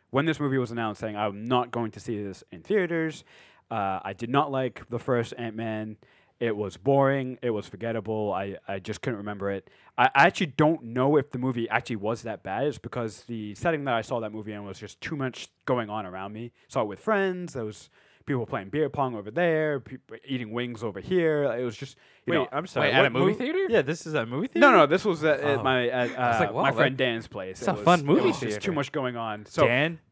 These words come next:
Speaker 2: Dan,
Speaker 1: Yes.
Speaker 2: like the, was
Speaker 1: The Dan.
Speaker 2: Dan number three, is this, or Dan two?
Speaker 1: Uh, I think it's
Speaker 3: Four?
Speaker 1: Dan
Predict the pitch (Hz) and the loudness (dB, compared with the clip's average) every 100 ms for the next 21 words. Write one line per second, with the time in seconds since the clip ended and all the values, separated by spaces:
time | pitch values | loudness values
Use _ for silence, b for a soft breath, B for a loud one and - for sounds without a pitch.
0 | _ - 120 131 123 117 - 117 107 98 | _ -2 0 2 0 -4 -4 -6 -4 -4
1 | 127 131 120 104 95 117 117 117 117 110 | -2 0 0 -4 0 0 0 -4 -4 -2
2 | 104 95 - 113 147 170 196 196 117 104 | -2 -2 -6 -4 -2 -2 -4 -6 -8 -6
3 | 107 101 - 92 85 _ - 147 214 233 | -6 -6 -8 -8 -10 _ -10 -8 -6 -8
4 | 330 311 - 147 113 147 151 | -10 -10 -4 0 4 4 2